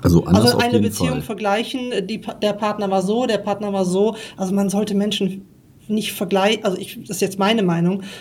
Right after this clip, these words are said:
Speaker 2: man sollte Menschen nicht vergleichen. Man sollte in jede Beziehung, wie so ein blankes Blatt, ein weißes Blatt, ne, unbeschriftet. Und man sollte in jede Beziehung wirklich, äh,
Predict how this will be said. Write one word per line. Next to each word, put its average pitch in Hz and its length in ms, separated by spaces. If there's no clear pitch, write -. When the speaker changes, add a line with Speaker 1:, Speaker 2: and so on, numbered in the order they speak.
Speaker 2:
man 175 100
sollte 202 240
Menschen 208 300
nicht 196 100
vergleichen. 208 480
Man 185 140
sollte 208 340
in 214 160
jede 220 220
Beziehung, 226 680
wie 240 160
so 233 200
ein 196 340
blankes 220 380
Blatt, 269 340
ein 233 120
weißes 196 340
Blatt, 269 420
ne, 302 360
unbeschriftet. 254 800
Und 202 80
man 196 120
sollte 208 240
in 208 60
jede 220 220
Beziehung 214 680
wirklich, 202 840
äh, 180 400